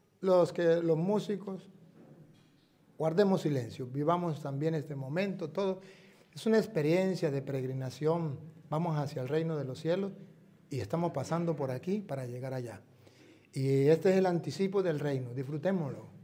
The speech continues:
gocémonos. A eso hemos venido, no a pasear, a crecer espiritualmente, a extasiarnos con el Señor. No pierdan la oportunidad de recibir al pan vivo bajado del cielo, al Dios de la vida.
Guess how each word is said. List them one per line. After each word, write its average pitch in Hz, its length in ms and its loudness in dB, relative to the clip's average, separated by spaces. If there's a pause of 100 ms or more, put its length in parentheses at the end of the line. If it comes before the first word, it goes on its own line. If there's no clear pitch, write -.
gocémonos. 151 720 -2 (220)
A 131 100 -4
eso 147 140 0
hemos 202 180 2
venido, 147 280 0 (120)
no 147 80 -6
a 160 40 -6
pasear, 143 280 -6 (720)
a 139 160 -4
crecer 160 480 4
espiritualmente, 180 1040 0 (400)
a 139 140 0
extasiarnos 170 1040 0 (180)
con 160 240 0
el 170 220 -2
Señor. 131 480 -8 (640)
No 156 120 -4
pierdan 190 320 4
la 180 60 4
oportunidad 160 720 0 (800)
de 131 180 -2
recibir 147 360 0
al 170 120 0
pan 175 400 -2 (420)
vivo 175 260 4
bajado 156 280 4
del 143 120 2
cielo, 196 360 2 (180)
al 139 240 -2
Dios 185 460 0 (340)
de 123 220 0
la 120 160 -2
vida. 113 400 -2